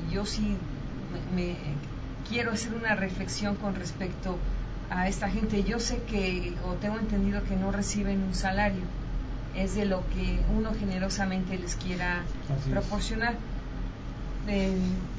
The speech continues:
Speaker 1: yo ahí sí les recomiendo, ¿no? Los, eh, jóvenes que nos estén escuchando en este momento, o hasta incluso también la,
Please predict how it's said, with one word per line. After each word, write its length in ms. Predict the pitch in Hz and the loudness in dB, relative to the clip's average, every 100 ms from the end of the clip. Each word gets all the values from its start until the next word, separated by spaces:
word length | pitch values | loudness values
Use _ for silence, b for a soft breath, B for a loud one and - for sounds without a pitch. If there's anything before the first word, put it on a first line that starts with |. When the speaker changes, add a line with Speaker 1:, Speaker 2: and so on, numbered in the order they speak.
| - 190 | -2 -2
Speaker 1:
yo 80 | 214 | -2
ahí 100 | 226 | -2
sí 160 | 220 - 196 | 0 2 4
les 220 | 185 - | 4 2
recomiendo, 560 | 190 196 196 202 202 190 | 0 0 0 2 2 2
¿no? 120 | 190 240 220 175 170 165 165 | 0 0 0 0 -2 -2 -2
Los, 140 | - | -2
eh, 180 | 175 - - - - | -2 -2 0 -2 0
jóvenes 600 | 208 220 220 190 185 180 - | 0 2 2 2 0 0 -2
que 100 | - | -2
nos 200 | 180 175 | -2 -2
estén 260 | - 202 196 | -2 0 0
escuchando 580 | 190 - - 196 190 185 | 0 -4 -2 0 2 2
en 80 | |
este 220 | 185 - 190 | 0 -2 -2
momento, 400 | 180 180 185 185 - - - - | -2 -2 -2 -2 -4 -4 -4 -2
o 40 | 180 | -2
hasta 180 | 180 202 | 0 0
incluso 480 | 180 254 254 220 196 | 0 -2 0 0 0
también 360 | 196 196 214 214 | 2 2 2 2
la, 120 | 190 | 2